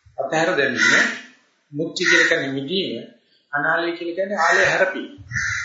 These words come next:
ඉතින් මේ දේවල් වලට ආලය හැරපෙන එක ලේසි ලෑස්තිලා. මොකද මේවා නිකන් මේ වාතේ පාවෙන පුළුන් වගේ, ආසියානු මේ වලාකුළු වගේ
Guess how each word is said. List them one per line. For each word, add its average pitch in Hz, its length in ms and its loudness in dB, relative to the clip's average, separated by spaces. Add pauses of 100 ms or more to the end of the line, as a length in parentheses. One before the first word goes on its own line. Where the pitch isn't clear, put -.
(160)
ඉතින් 170 260 -10
මේ 180 280 0
දේවල් 208 360 4
වලට 214 280 -2
ආලය 214 280 0
හැරපෙන 208 380 -6
එක 233 200 -8
ලේසි 214 480 2
ලෑස්තිලා. 202 540 2
මොකද 151 440 -2
මේවා 156 280 -8
නිකන් 170 300 2 (1000)
මේ 147 220 -10
වාතේ 135 380 0
පාවෙන 156 380 2 (120)
පුළුන් 175 420 -6
වගේ, 139 340 -2 (1160)
ආසියානු 151 480 -2 (320)
මේ 127 320 -10
වලාකුළු 147 520 4
වගේ 147 320 2